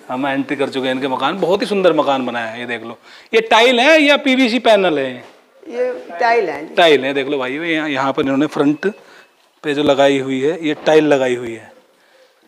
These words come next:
Speaker 1: ठीक है। वीडियो को आप last तक देखते रहें, पूरी वीडियो बनाएंगे आराम से। और ये देखो इन्होंने कितना बढ़िया जुगाड़ लगाया है, ये पानी का है, ठीक है। कुछ गांव वाले लोग क्या करते हैं, इसमें पन्नी बांध देते हैं या वो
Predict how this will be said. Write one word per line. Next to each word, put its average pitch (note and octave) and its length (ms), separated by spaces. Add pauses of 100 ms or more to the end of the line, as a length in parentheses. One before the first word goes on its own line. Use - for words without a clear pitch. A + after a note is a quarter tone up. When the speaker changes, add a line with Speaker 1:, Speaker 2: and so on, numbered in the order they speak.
(760)
Speaker 1:
ठीक F#3+ 200
है। C3 140 (720)
वीडियो D#3+ 260
को F#3 60
आप F#3 160
last F3 260
तक G3 100
देखते F3 320
रहें, F3 280
पूरी F3 340
वीडियो F3 260
बनाएंगे D#3 520 (360)
आराम D#3+ 340
से। C3+ 200 (360)
और E3 120
ये F3+ 100
देखो E3+ 380 (120)
इन्होंने D#3 260
कितना D#3+ 240
बढ़िया D3+ 200
जुगाड़ D3 280
लगाया C3+ 280
है, B2 160 (320)
ये E3+ 220
पानी F3 380
का D#3 120
है, C3 240 (960)
ठीक G3 180
है। G3 100
कुछ F#3+ 300
गांव F3+ 440
वाले F#3 220
लोग F#3 160
क्या F3 140
करते D#3+ 240
हैं, F3 80
इसमें F#3+ 180
पन्नी F#3+ 240
बांध E3+ 260
देते D#3+ 200
हैं F#3 100
या G3 120
वो G3+ 180